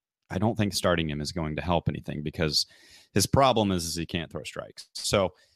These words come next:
y-, you know, if you look back to twenty fifteen, and I know that's going a ways back, but I think that was the last year he was truly healthy.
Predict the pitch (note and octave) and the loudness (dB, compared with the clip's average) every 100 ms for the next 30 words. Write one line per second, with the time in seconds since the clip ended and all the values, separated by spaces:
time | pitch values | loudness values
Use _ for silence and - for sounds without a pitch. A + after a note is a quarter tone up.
0 | _ _ - - - D#3 C#3+ C#3 C3+ E3 | _ _ -18 -10 0 4 4 4 0 0
1 | G3+ - D3+ D3 - - A#2 G#2+ - F#2+ | -2 0 -2 -2 -6 -6 -4 -4 -4 -8
2 | - - E2 E2+ E2+ G#2 A#2 A2+ - G2+ | -6 -4 -2 -2 0 0 0 -4 -4 -2
3 | G2 E2+ E2+ D#2+ - D2+ D#2 - G#2 - | -2 -2 -2 -2 -2 -2 -2 -4 -6 -4
4 | - D3 B2+ B2 G2+ G2 G2+ - G#2 F2+ | -2 -2 -2 -4 0 0 0 2 4 4
5 | F2 - - - D3 B2+ F#2 - A2 A2+ | 2 -2 -2 -2 -2 -2 -4 -4 -2 -2
6 | - C2 - | -6 -14 -16